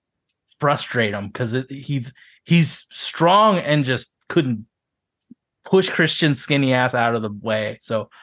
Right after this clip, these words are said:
I hope Jabari takes this as a, uh, a challenge and just dominates Christian Wood.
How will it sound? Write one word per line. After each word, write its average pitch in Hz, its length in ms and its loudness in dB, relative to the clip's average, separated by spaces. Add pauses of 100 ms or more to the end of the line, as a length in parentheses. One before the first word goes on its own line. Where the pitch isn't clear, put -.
(220)
I 131 140 0
hope 160 220 4
Jabari 123 680 2
takes - 340 -2
this 123 360 -2 (560)
as 117 220 0
a, 110 160 2
uh, 101 260 0 (560)
a 127 80 0
challenge 117 580 0
and 107 300 -2
just - 420 -8
dominates 110 520 0
Christian 104 400 -4
Wood. 104 320 -6